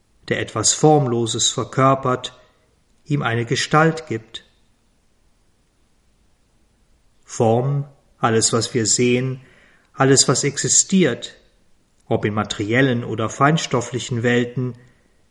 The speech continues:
ist also nichts anderes als die unvermeidliche Selbstoffenbarung des Formlosen.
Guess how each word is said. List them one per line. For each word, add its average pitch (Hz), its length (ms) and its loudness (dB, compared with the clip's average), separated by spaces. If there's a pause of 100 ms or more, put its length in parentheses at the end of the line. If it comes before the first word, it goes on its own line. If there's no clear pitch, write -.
(320)
ist - 260 2
also 151 220 2
nichts 147 320 0
anderes 147 960 2
als - 240 -2
die 131 120 -4
unvermeidliche 147 1080 0
Selbstoffenbarung 123 1400 0
des - 180 -4
Formlosen. 107 880 -2